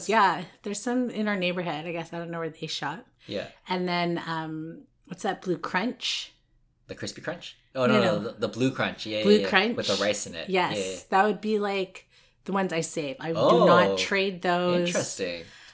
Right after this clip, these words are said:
Speaker 2: Um, and then the other one's, like, you know, cr-, what, Crispy Crunch?
Speaker 1: Yeah.
Speaker 2: That's the,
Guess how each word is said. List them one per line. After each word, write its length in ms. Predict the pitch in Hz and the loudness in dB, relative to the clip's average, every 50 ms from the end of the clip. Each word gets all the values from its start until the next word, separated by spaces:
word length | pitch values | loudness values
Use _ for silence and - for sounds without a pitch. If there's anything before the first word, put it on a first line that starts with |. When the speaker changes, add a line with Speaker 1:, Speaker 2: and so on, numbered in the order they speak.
| - _ - | -16 _ 0
Speaker 2:
Um, 420 | 175 170 170 170 165 165 160 156 | 2 2 4 4 2 0 -2 -2
and 140 | 143 175 180 | -4 -4 -4
then 140 | 180 175 175 | -4 -4 -4
the 80 | 175 175 | -4 -4
other 140 | 175 180 | -4 -4
one's, 160 | 180 170 170 156 | -4 -6 -6 -6
like, 200 | 156 156 - - - - - - _ _ _ _ _ _ _ _ _ _ _ | -8 -10 -12 -16 -20 -20 -20 -20 _ _ _ _ _ _ _ _ _ _ _
you 220 | - 220 214 202 185 | -18 -12 -8 -6 -4
know, 160 | 180 170 170 | -4 -4 -4
cr-, 240 | 170 - - - - - - | -6 -10 -14 -14 -14 -12 -8
what, 240 | 190 160 - - | -10 -10 -10 -10
Crispy 300 | - - 208 - - 214 | -8 -8 -8 -8 -8 -12
Crunch? 480 | - - - 196 220 226 160 - - - | -12 -6 -4 -4 -4 -4 -6 -8 -6 -4
Speaker 1:
Yeah. 220 | 101 98 - - - - | -4 -4 -4 -6 -8 -10
Speaker 2:
That's 160 | 196 185 - | -10 -10 -6
the, 200 | - 196 185 175 | -2 -4 -4 -4